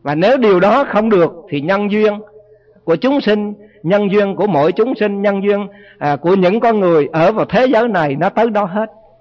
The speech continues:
Vậy thôi. Mà, à, mình làm mà để cứ mờ mờ ảo ảo để người ta,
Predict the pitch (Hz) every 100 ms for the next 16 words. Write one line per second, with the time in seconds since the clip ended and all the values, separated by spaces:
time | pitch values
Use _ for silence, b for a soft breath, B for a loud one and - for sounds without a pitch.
0 | _ - 151 - 165 - _ _ _ _
1 | _ _ _ _ _ - 143 127 B B
2 | B - 143 139 120 120 B - 147 147
3 | 165 160 143 135 135 147 170 185 247 262
4 | 170 151 156 143 139 170 175 185 233 160
5 | 208 160 131 190 196